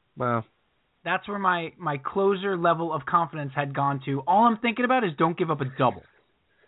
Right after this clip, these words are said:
Speaker 1: Yeah, yeah.
Speaker 2: And it's a huge ballpark, and, you know, Familia hasn't given up a home run since July thirtieth. All I'm thinking is don't give up a double. That's all I'm thinking.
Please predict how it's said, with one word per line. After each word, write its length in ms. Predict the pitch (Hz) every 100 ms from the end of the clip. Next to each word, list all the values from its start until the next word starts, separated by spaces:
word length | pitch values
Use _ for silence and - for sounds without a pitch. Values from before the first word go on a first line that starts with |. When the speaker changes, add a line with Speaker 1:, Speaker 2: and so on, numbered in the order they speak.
| - - - - - -
Speaker 1:
Yeah, 260 | 151 147
yeah. 280 | 139 143 139 127 _ _ _ _ -
Speaker 2:
And 140 | 214
it's 120 | 170
a 80 | 135 120
huge 340 | - 233 233 175
ballpark, 800 | 185 175 196 - 190 190 185 -
and, 220 | 131 123 - _
you 120 | - 185
know, 100 | 151
Familia 300 | 208 233 269
hasn't 240 | 254 240
given 160 | 247 254
up 80 | 226
a 20 |
home 220 | 233 254
run 160 | 269 269
since 140 | 262 214
July 360 | 247 226 233 240 240 -
thirtieth. 480 | 269 294 285 185 - _ _ _ _ _ _ _ _ _ _ _ _ _ _ _ _ _ _ _ _ _ _ _ _ _ _ _ _ _ _ _ _ _ -
All 240 | 185 220
I'm 120 | 220 208
thinking 320 | 208 185 170
is 140 | 131 123 -
don't 320 | - 165 196 - _ _ _ _
give 140 | 156
up 140 | 147 139
a 40 |
double. 440 | 135 139 113 90 - _ _ _ _ _ _ _ _ _ _ _ _ _ _ _ _ _ _ _ _
That's 140 | 139 135
all 80 | 135
I'm 120 | 123
thinking. 260 | 101 -